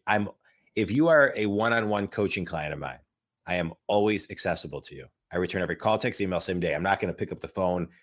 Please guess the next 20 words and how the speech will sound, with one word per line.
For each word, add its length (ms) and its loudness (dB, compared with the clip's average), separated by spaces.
or 100 0
answer 320 0
an 80 -2
email 220 0
right 180 0
now. 200 2
I'm 140 0
on 100 -2
the, 220 -6
I'm 180 -4
on 180 -2
with 140 -6
you 140 2
guys. 440 -2
But 120 0
every 320 4
client 340 -2
of 60 -2
mine 220 0
knows 640 -4